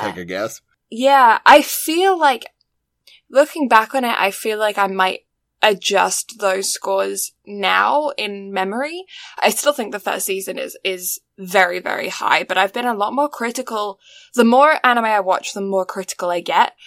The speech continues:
Speaker 2: I feel like that's just a fair thing for people, you know, the more you watch, the more you expose yourself to it, the more you're like, "Eh, it's not as good as something else," you know?
Speaker 1: Podcast brain. Yeah,
Speaker 2: Mm-hmm.
Speaker 1: totally.
Speaker 2: So I can't score this one a ten. I know I can't, because I am not a huge fan of the,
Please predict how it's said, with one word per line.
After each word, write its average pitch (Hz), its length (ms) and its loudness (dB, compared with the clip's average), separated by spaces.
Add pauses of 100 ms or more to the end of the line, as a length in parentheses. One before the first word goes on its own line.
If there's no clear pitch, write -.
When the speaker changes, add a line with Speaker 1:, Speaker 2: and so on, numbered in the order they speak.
(140)
Speaker 2:
I 214 80 -2
feel 240 160 -2
like 196 160 0
that's 180 280 -6
just 185 220 -10
a - 20 -10
fair - 220 -6
thing - 220 -14
for 180 140 -14
people, 170 360 -10
you 104 140 -10
know, 98 140 -6
the 185 100 -12
more 175 160 -10
you - 160 -10
watch, - 180 -12
the 190 60 -14
more 175 120 -16
you 170 80 -14
expose - 380 -12
yourself - 300 -8
to - 140 -12
it, - 100 -8
the 180 60 -12
more 180 120 -10
you're - 120 -8
like, - 200 -14
"Eh, 254 200 -2
it's 220 180 -10
not 190 160 -2
as 180 100 -6
good - 160 -14
as - 320 -12
something - 340 -10
else," - 220 -10
you 127 100 -14
know? 202 140 -8 (460)
Speaker 1:
Podcast 87 440 -8
brain. 78 300 -12 (160)
Yeah, 226 140 -4
Speaker 2:
Mm-hmm. 214 260 -8
Speaker 1:
totally. 147 440 -12 (520)
Speaker 2:
So - 260 6
I 269 80 6
can't 302 420 4
score 254 280 -2
this 233 180 -6
one 214 140 -4
a 202 60 -6
ten. 185 500 -2
I 214 120 -2
know 208 180 4
I 180 80 4
can't, 185 440 -2
because 190 500 -2 (100)
I 180 460 -2
am 196 160 -2
not 214 160 2
a 202 40 -4
huge 196 260 -10
fan 190 160 -6
of 180 100 -10
the, 175 320 -10